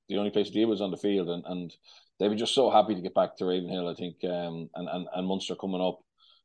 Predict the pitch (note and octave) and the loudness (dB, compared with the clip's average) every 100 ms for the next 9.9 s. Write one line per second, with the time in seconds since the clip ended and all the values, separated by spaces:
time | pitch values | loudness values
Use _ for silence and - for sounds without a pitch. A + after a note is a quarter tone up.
0 | - F2 F2 F2 F2 E2+ E2 F2 F2 - | -6 2 4 4 2 -2 -8 -8 -6 2
1 | G2+ F2+ - F#2+ F#2 F2+ F#2 G2 G2 G#2 | 2 2 4 4 4 0 0 0 0 4
2 | - - _ - - G#2+ G2+ G#2+ G2+ F#2 | 4 4 _ 2 4 4 4 0 0 -4
3 | _ _ _ _ - F#2 A2+ G#2+ G2+ G2+ | _ _ _ _ -6 0 4 4 4 2
4 | G#2 G#2 G#2 F#2 F#2+ - G#2 F#2+ F2+ F2+ | 2 2 -2 -4 -8 -4 0 2 0 -2
5 | - - - G2 - G#2 - G2 - G2+ | -8 -18 -6 -4 4 4 4 -6 0 0
6 | G2+ - G2+ F#2 - G2 F#2 F2 G#2 G#2+ | 0 -2 -10 -10 -4 -2 -2 -4 -2 0
7 | A2 F#2+ - F2+ E2+ - - _ G#2+ - | 0 -2 -2 -2 -2 -10 -20 _ -4 8
8 | B2 A2 - G#2+ G2+ F#2+ - - _ - | 8 8 4 0 2 -2 -4 -14 _ -4
9 | G#2+ G#2 F#2+ G#2 G2 F2+ F2 E2 - | 0 0 0 2 2 0 -8 -10 -14